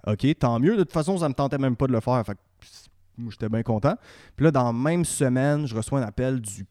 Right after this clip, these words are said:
propriétaire qui me dit, « Hey, on est vraiment désolé, ça arrivera plus, blablabla, blablabla. » Ok, parfait, pas de trouble. Le samedi d'après, il arrive exactement la même chose. <laughs> Fait que là, je me suis dit, « Ok, fuck off. » <laughs> Je,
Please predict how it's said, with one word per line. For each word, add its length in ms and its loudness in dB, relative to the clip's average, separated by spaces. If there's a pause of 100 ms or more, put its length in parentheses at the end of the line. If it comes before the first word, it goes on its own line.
propriétaire 920 0
qui 140 -18
me 80 -12
dit, « 200 -14
Hey, 140 -8
on 100 -10
est 120 -12
vraiment 340 -4
désolé, 480 -2
ça 160 -10
arrivera 420 -8
plus, 340 0
blablabla, 380 -4
blablabla. » 540 -4 (280)
Ok, 220 -2
parfait, 280 -6
pas 80 -4
de 40 -14
trouble. 240 -4 (960)
Le 120 0
samedi 320 0
d'après, 280 -2
il 20 0
arrive 180 -4
exactement 420 -8
la 60 -6
même 100 -8
chose. 180 -10 (180)
<laughs> 800 -20
Fait 200 -4
que 100 -6
là, 80 0
je 80 -6
me 60 -8
suis 120 -16
dit, « 80 -10
Ok, 120 -14 (180)
fuck 260 -12
off. » 240 -12 (120)
<laughs> 60 -18
Je, 80 -4